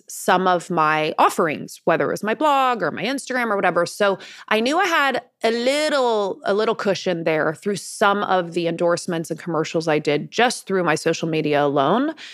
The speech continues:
So I really always paid a lot of attention to building that community independently of E, which, um, looking back was really smart. Um, and also, again, just my website, the catwalk dot com, you know, having that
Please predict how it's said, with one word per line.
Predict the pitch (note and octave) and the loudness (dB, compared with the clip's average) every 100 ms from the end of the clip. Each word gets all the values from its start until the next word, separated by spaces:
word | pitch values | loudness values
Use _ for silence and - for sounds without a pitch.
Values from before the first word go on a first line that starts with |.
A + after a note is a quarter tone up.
| - - | -20 -18
So | - A#3 | -2 2
I | |
really | G#3+ A#3 C4+ C4 | 2 2 0 2
always | G#3+ F#3+ F3+ | 2 2 -2
paid | G3+ F#3 - | -2 -2 -2
a | - | -2
lot | F#3 F3 E3 F#3 | 0 2 4 2
of | |
attention | F3+ - E3+ - E3+ D#3+ | 0 -4 -6 -4 -6 -6
to | - F3 | -6 -4
building | D#3+ E3+ F3+ F3 | 0 2 2 0
that | D3 - | -4 -4
community | F#3 F3 E3+ F3 F#3 F#3+ | -4 -2 0 0 0 0
independently | F3 D#3+ - F3+ F3+ A3+ A#3 | 0 -2 -4 -2 -2 0 0
of | A#3+ A3+ | 0 -2
E, | A#3+ B3 | -2 -2
which, | A3+ F3+ - - _ - | 0 0 0 -14 _ 0
um, | F3 E3+ | 2 2
looking | E3 - F3 | 0 -2 -2
back | D#3+ D3+ A#3 | 2 4 4
was | A#3+ F3 | -2 0
really | D3 | -2
smart. | - - F#3+ D#4+ - - - - C4+ - | -2 0 2 2 -2 -12 -16 -10 -6 2
Um, | F#3+ F#3+ F#3 F#3+ G3 - | 4 4 0 -2 -6 -8
and | A3 A3 | -2 2
also, | G3 G#3+ F#3+ | 2 2 0
again, | F3 F3+ | 0 0
just | E3+ - - - | -2 -6 -12 -4
my | F#3+ | 0
website, | G3 B3 - C#3+ - - | 2 2 2 -2 -2 -4
the | |
catwalk | E3+ F#3 - F3+ - | 0 2 4 2 2
dot | F#3+ - | 0 0
com, | - G#3+ F3+ E3+ | 0 2 2 0
you | D#3 E3+ | -2 -2
know, | D#3+ | -2
having | D#3+ - F#3+ F#3+ F#3+ | -2 2 2 2 0
that | F3+ E3+ D#3+ - | 2 2 2 -2